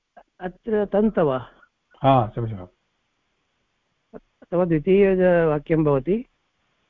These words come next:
Speaker 1: समवायसम्बन्धेन पटरूपं प्रति स्वसमवायि समवेतत्वसम्बन्धेन तन्तुरूपं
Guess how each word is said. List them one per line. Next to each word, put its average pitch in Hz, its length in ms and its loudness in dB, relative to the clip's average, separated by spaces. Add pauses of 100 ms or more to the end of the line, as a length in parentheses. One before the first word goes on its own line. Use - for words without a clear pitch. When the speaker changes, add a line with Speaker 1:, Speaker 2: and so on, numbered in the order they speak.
(340)
Speaker 1:
समवायसम्बन्धेन 180 1300 2 (1600)
पटरूपं 190 600 2
प्रति 175 420 0 (720)
स्वसमवायि 190 880 2
समवेतत्वसम्बन्धेन 180 1700 0 (880)
तन्तुरूपं 196 840 2